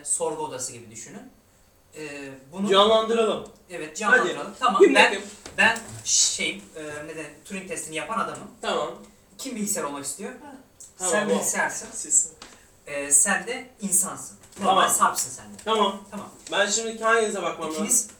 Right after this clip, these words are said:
Speaker 1: ikiniz de ayrı bir odadasınız.
Speaker 2: Tamam, ayrı odadayız.
Speaker 1: Ee, ama bilgisayarımız anlayıp şey yapabiliyor yani, öyle bir seviyeye gelmiş bir bilgisayar. Benim söylediğimi anlayıp, sentezleyip cevap verebiliyor.
Speaker 2: Tamam, hemen.
Speaker 1: Ben
Speaker 2: Yapalım.
Speaker 1: sorular soruyorum.
Speaker 2: Hadi sor, sor, sor, sor, sor.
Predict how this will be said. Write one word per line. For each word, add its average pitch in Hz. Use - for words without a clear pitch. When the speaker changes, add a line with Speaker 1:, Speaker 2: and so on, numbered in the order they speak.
Speaker 1:
ikiniz 226
de 233
ayrı 202
bir 175
odadasınız. -
Speaker 2:
Tamam, 175
ayrı 160
odadayız. 123
Speaker 1:
Ee, 147
ama 196
bilgisayarımız 208
anlayıp 196
şey 185
yapabiliyor 175
yani, -
öyle 160
bir 156
seviyeye 156
gelmiş 123
bir 120
bilgisayar. -
Benim 151
söylediğimi 151
anlayıp, 156
sentezleyip 180
cevap 147
verebiliyor. 160
Speaker 2:
Tamam, 165
hemen. 190
Speaker 1:
Ben 170
Speaker 2:
Yapalım. -
Speaker 1:
sorular 202
soruyorum. 233
Speaker 2:
Hadi 226
sor, 220
sor, 202
sor, 170
sor, -
sor. -